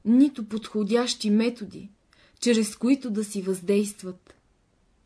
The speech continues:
Друг въпрос. Какво трябва да бъде състоянието ви, за да постигнете една своя възвишена цел?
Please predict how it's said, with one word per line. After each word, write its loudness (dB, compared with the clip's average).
Друг 0
въпрос. -4
Какво 0
трябва 2
да 6
бъде 4
състоянието 4
ви, -4
за 2
да 4
постигнете 4
една 4
своя 0
възвишена 0
цел? 0